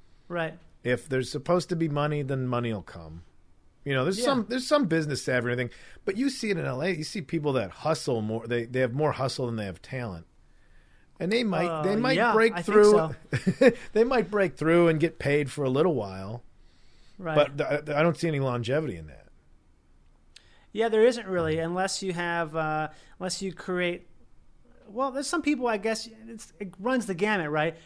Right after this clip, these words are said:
Speaker 1: There's some people who hustle like motherfuckers, and they kind of secure this base of fans that are kind of, um,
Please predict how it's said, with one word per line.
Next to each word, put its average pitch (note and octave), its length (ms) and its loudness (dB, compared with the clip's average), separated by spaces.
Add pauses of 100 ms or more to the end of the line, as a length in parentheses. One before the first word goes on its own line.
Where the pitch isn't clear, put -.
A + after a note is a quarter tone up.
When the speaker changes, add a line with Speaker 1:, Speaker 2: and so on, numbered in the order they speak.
(100)
Speaker 1:
There's G3 140 -6
some B3+ 120 0
people G#3+ 200 -2
who F3+ 120 -2
hustle G3+ 360 2
like F3 180 0
motherfuckers, E3+ 720 -4 (680)
and E3 420 -2
they D#3+ 200 -2
kind F3+ 240 -2
of D#3+ 160 -4
secure F#3 440 -4
this E3 340 -4 (920)
base F#3 340 -2
of E3 120 -4
fans F3 460 -2
that E3 100 -4
are D#3 100 -2
kind G3 300 -6
of, E3 180 -4
um, D#3 440 -2